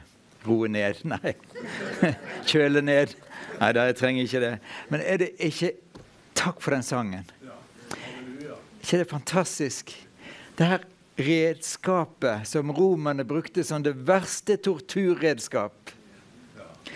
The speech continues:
der de verste forbryterne hang. Det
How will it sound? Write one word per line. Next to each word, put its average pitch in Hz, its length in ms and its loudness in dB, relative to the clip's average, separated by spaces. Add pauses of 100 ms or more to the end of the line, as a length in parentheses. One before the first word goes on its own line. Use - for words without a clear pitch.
(280)
der 147 140 8
de 160 140 4 (160)
verste 175 580 2
forbryterne 185 800 2
hang. 120 240 0 (1400)
Det 175 360 8